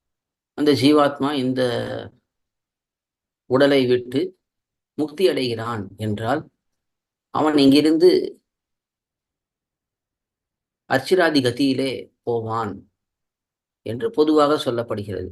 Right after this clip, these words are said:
பொதுவான வழி, மோட்சத்தை அடையக்கூடிய வழின்னா அர்ச்சிராதி கதி,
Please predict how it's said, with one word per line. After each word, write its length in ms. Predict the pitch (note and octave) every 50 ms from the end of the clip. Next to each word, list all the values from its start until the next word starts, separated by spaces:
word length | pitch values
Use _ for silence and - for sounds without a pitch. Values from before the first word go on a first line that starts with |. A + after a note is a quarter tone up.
| F2+ _ _
பொதுவான 420 | G#2+ A2+ B2 B2+ B2 C3 C#3+ D#3 F3+ F#3 - - _ _
வழி, 360 | A2+ A2+ A#2+ B2 C3+ C#3+ C3+ C3+ - - _ _ _ _ _ _ _ _ _
மோட்சத்தை 420 | A#2+ C3+ C3+ - E3 C#3+ - C#3+ C3
அடையக்கூடிய 500 | A#2 A#2 B2 C3 C3 B2+ B2 - A#2 A2+
வழின்னா 340 | G#2+ A2 A#2 A#2+ B2 C3 F3+ F3+
அர்ச்சிராதி 640 | C3 A2 A2 - - F3 D#3 D3 C3+ B2+ B2 A#2+ G#2+ G2 G2 - - _ _ _ _ _
கதி, 400 | - A2 A#2 A2+ A2+ - C3 B2